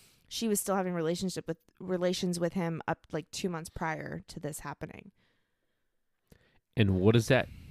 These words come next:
Speaker 2: do for the prosecutor?
Speaker 1: For the defense.
Speaker 2: Oh.
Speaker 1: The p-, so he comes up and he does say that he takes, he feels somewhat responsible.
Speaker 2: <laughs>
Speaker 1: He asks them to spare her life because he feels somewhat responsible for the abuse that he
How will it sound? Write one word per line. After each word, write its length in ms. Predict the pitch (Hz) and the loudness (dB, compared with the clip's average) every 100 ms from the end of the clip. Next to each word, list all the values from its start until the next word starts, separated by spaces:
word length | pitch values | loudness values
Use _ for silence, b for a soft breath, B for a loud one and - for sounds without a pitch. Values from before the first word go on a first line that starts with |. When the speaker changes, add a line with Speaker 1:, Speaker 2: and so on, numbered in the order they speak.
| 104 | 6
Speaker 2:
do 280 | 127 170 208 - - _ | 8 8 2 -12 -20 _
for 120 | - | 0
the 60 | 127 | 2
prosecutor? 560 | 147 143 147 160 208 190 _ _ - | 2 0 2 0 0 -6 _ _ 2
Speaker 1:
For 140 | 240 | 4
the 120 | 233 | 6
defense. 540 | 214 226 233 175 123 - | 6 4 2 2 2 2
Speaker 2:
Oh. 180 | 110 95 | 4 4
Speaker 1:
The 100 | 233 | 2
p-, 220 | - 226 | -2 -4
so 220 | - 233 | 0 0
he 240 | 214 269 | -2 -8
comes 280 | 262 320 262 | -6 -4 0
up 220 | 240 226 | 0 0
and 160 | - 202 | -4 -6
he 140 | 214 | -6
does 580 | 196 196 190 190 - - - _ _ - | -4 -2 -2 -2 -4 -6 -10 _ _ -8
say 520 | - - 180 175 180 180 | -6 -2 0 0 -2 -2
that 160 | 170 | -6
he 200 | - 185 | -6 -10
takes, 440 | 180 202 175 - - | -4 -4 -4 -6 -8
he 200 | - 190 | -8 -8
feels 340 | - 185 180 175 | -4 -2 0 0
somewhat 360 | 180 175 170 | -2 -2 -2
responsible. 1000 | - 170 - 160 175 - 202 220 247 294 | -4 -4 -4 -2 -2 -2 0 4 4 0
Speaker 2:
<laughs> 60 | b b b b b b | b b b b b b
Speaker 1:
He 160 | - 247 | -2 2
asks 440 | 214 208 - - | 2 2 -4 -4
them 180 | 202 185 | -2 -2
to 100 | 185 | -2
spare 280 | - 175 165 | -2 0 0
her 100 | 165 | 0
life 240 | 147 139 - | -2 -4 -6
because 240 | 175 175 | -4 -4
he 120 | - | -4
feels 280 | 185 180 175 | -2 0 0
somewhat 280 | - 180 165 | 0 -2 -2
responsible 680 | 170 - 170 165 170 165 160 | -6 -4 -6 -4 -4 -2 -4
for 300 | - - 175 | -4 -2 0
the 120 | 170 | 0
abuse 380 | 165 165 160 165 | -4 -4 -4 -4
that 220 | - 170 | -6 -8
he 420 | 165 185 175 185 | -6 -4 -2 -4